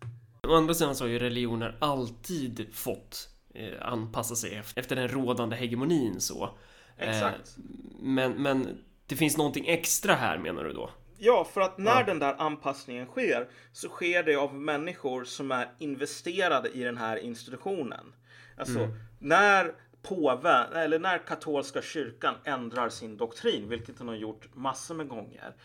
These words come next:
Speaker 2: då är det folk som är intresserade av katolska kyrkans överlevnad, som går in,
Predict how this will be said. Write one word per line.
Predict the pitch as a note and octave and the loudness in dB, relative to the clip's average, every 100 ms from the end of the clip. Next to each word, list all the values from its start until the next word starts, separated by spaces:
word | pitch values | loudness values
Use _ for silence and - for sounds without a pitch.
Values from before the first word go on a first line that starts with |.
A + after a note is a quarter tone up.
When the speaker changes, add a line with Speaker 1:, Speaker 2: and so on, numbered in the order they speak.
| - - - | -20 -20 -6
Speaker 2:
då | - | 0
är | E3+ D#3 D#3 | 6 8 8
det | D#3+ | 4
folk | - A#2+ A#2 A#2 | 2 2 2 -2
som | - C#3+ B2 | -8 -2 4
är | G#2+ A2 | 4 4
intresserade | D3+ C3+ D3+ C3+ B2 G#2 G#2 | -4 -8 -8 -10 -8 -6 -4
av | G2+ - | -6 -8
katolska | - - B2 A2+ - | -16 -6 -4 -4 -6
kyrkans | A#2 D3 B2+ - G2 - | -6 -8 -8 -10 -12 0
överlevnad, | D#3 A#2 C#3 A#3+ E3+ - - - - - - | 2 2 0 -2 -2 -6 -14 -18 -20 -20 -20
som | - G3+ | -12 -4
går | F3 C3+ | -2 0
in, | A#2+ A#2 A#2 | 0 -4 -8